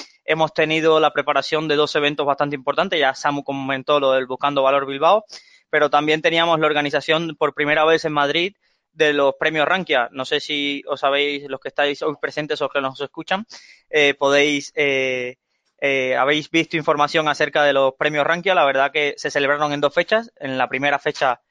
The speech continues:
en el veintiocho de marzo, fue la sección para fondos de inversión y gestores, donde se premiaron a los mejores gestores. Hubo una charla en el medio de, creo que era de Clarity, muy interesante, y la verdad que fue un momento,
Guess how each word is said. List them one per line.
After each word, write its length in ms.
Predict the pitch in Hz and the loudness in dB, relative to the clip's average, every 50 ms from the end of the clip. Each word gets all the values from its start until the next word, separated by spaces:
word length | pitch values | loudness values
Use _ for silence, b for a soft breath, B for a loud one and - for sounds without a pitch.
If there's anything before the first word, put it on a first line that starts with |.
| _ _ _ _ _ _ | _ _ _ _ _ _
en 140 | - 143 139 | -8 -4 -2
el 160 | 139 139 139 | -2 -2 -2
veintiocho 580 | 131 135 135 131 127 139 139 143 143 - 160 143 | 0 -2 -2 -2 -2 0 0 0 0 2 2 2
de 80 | 139 135 | 2 2
marzo, 420 | 143 143 143 - - 143 135 127 | 2 0 0 0 0 0 0 0
fue 200 | - - 139 139 | 0 -2 -2 0
la 200 | 139 135 131 131 | 2 2 2 2
sección 360 | - - 135 - - 147 143 135 | 0 -2 -6 -6 -4 -4 -2 0
para 180 | 147 135 127 | 0 0 0
fondos 300 | - - 143 147 139 135 | 0 -2 -6 -4 -4 -4
de 60 | 135 | -4
inversión 500 | 139 135 135 131 - 147 147 143 147 143 | -4 -4 -4 -2 0 0 0 0 0 -2
y 120 | 135 123 120 | -6 -8 -8
gestores, 360 | - 123 - - 151 170 180 | -10 -6 -2 -2 0 0 -2
donde 180 | 175 156 127 117 | -4 -4 -8 -10
se 80 | 131 | -10
premiaron 380 | - - 117 120 127 127 131 127 | -8 -6 -4 -2 0 0 0 0
a 60 | 123 | -2
los 120 | 123 117 | -2 -4
mejores 300 | 123 127 120 131 131 123 | -6 -6 -6 -4 -4 -6
gestores. 460 | - 123 - - 180 190 208 220 - _ b b b b b b b b b | -6 -8 -4 -2 0 0 -2 -2 -6 _ b b b b b b b b b
Hubo 280 | - 147 143 143 143 143 | -4 -2 0 2 2 2
una 220 | 143 143 139 135 | 2 0 0 -2
charla 560 | 131 - 151 139 135 139 135 131 135 131 135 | -2 0 -2 -2 0 2 2 4 4 4 2
en 80 | 131 131 | 0 -2
el 160 | 135 131 131 | -6 -8 -6
medio 260 | 135 135 139 139 135 | -6 -4 -2 -2 -2
de, 380 | 131 131 127 127 127 127 127 - _ _ _ _ _ | -2 -2 -2 -2 -2 -4 -6 -10 _ _ _ _ _
creo 220 | - 135 135 131 | -8 -6 -4 -4
que 360 | 123 135 135 131 131 127 127 | -2 0 0 2 2 0 0
era 140 | 127 127 131 | 0 0 -2
de 120 | 131 127 - | -2 -2 -2
Clarity, 360 | 147 151 170 185 175 190 185 | -2 -2 -2 -2 -4 -4 -4
muy 140 | 165 151 143 | -4 -4 -4
interesante, 580 | 135 147 139 135 156 165 175 175 208 208 202 | -4 -2 -2 0 -2 -2 -2 -2 -2 -2 -2
y 60 | 190 | 0
la 120 | 170 139 123 | 0 0 0
verdad 220 | 123 127 143 143 | 2 2 0 0
que 140 | 147 143 135 | 0 -2 -2
fue 140 | - 151 147 | -4 -6 -6
un 60 | 151 | -4
momento, 460 | 147 143 147 147 143 160 156 156 - | -4 -4 -4 -4 -4 -2 -2 -2 -4